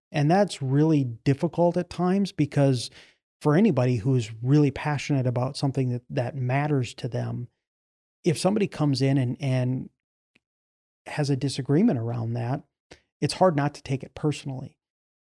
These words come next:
And so we've had to really work around how that looks in the organization. And that starts with just having individual conversations and demonstrating what it looks like to say,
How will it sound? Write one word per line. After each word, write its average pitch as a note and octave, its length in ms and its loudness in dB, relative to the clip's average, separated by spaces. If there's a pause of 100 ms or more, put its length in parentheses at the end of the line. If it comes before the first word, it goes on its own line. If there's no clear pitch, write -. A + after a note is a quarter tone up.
(200)
And D#3+ 220 0
so D#3 160 4
we've C#3+ 240 4
had D#3+ 220 0
to D3+ 100 4
really C3+ 320 4
work C#3 400 0
around C3+ 640 4 (420)
how - 360 0
that C3+ 280 -2
looks C#3+ 440 -2
in C#3 80 2
the B2+ 100 2
organization. B2+ 760 0 (380)
And D#3 120 2
that F#3 140 0
starts E3 400 2
with C#3 120 0
just - 220 -2
having C3+ 280 2
individual B2+ 440 0
conversations C3 760 -4
and B2+ 220 -2
demonstrating C3 800 0
what B2+ 140 0
it C3 60 -6
looks C3+ 320 -4
like A#2+ 200 -2
to A#2+ 80 -4
say, A#2+ 380 -4